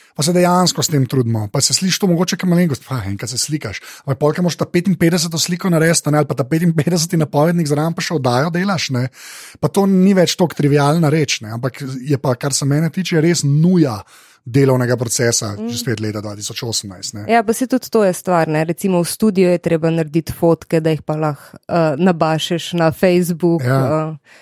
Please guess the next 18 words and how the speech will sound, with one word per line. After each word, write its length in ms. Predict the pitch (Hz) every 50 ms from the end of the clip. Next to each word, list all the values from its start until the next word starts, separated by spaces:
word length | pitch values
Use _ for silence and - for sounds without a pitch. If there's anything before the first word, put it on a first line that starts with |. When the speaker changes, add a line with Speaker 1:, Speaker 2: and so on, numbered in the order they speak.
| _ _ _
Speaker 2:
pač 280 | - 185 180 - -
s 180 | - - - -
tem 160 | - 190 180
snapom 520 | 170 - - 190 175 175 165 - 175 175
okoli 240 | 165 156 - 160 160
skačeš 500 | 156 - - - 143 135 - - 160 147
zaradi 160 | - 156 - -
tega, 220 | 170 156 147 151
da 120 | 151 151 156
imaš, 580 | 151 156 156 151 156 147 - - - - - _
kaj 220 | _ - 170 170
šele, 300 | - - - 165 160 156
da 100 | 156 151
bi 120 | 147 - 156
imeli 280 | 156 160 156 151 147 147
Instagram 600 | 160 160 160 - - - 165 151 156 156 151 160 151
profil. 480 | - - 170 - - - 156 175 226
Speaker 1:
<laughs> 320 | - - 240 - - 208